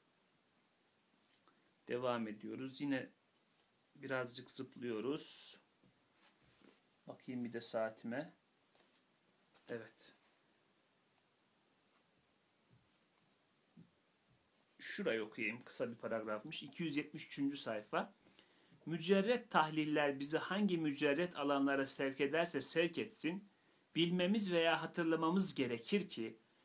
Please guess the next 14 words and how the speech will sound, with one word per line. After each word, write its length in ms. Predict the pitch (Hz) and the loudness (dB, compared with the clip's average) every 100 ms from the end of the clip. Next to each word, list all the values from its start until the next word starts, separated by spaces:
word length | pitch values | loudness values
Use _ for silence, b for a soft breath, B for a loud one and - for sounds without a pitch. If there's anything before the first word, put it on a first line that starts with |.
| b - | b -6
Türkiye'de 640 | - - - 208 147 139 | -4 -4 4 4 6 4
Müslümanların 920 | 139 160 - 180 165 156 143 139 135 | 2 0 -2 2 2 2 2 2 4
belli 400 | 139 143 185 180 | 4 4 2 4
davranış 420 | 151 147 151 185 | 6 6 4 0
serbestliğine 1000 | - 156 143 143 139 - 151 139 151 143 | 0 0 0 0 -2 -2 -4 -4 -2 -4
kavuşmaları, 960 | 131 131 151 175 - 147 120 107 135 196 - b b b b b _ | -2 -2 0 -2 2 2 2 0 0 0 -8 b b b b b _
doğrudan 640 | 139 156 170 160 190 220 160 | 2 4 4 6 6 6 4
doğruya 480 | 156 151 143 135 | 4 4 2 2
demokratik 640 | 135 143 160 160 151 214 - | 2 2 2 0 -4 -6 -4
bir 140 | 165 | -4
işleyişin 600 | 160 - - 151 143 202 | 0 -2 0 0 2 2
yolunun 400 | 196 156 151 175 | 2 2 0 0
açılmasıyla 880 | 190 147 - 170 160 156 196 196 147 | -2 0 0 2 2 2 4 4 6
bağlantılıdır. 920 | 135 127 123 117 117 120 107 98 - | 6 6 4 0 -2 -8 -8 -10 -16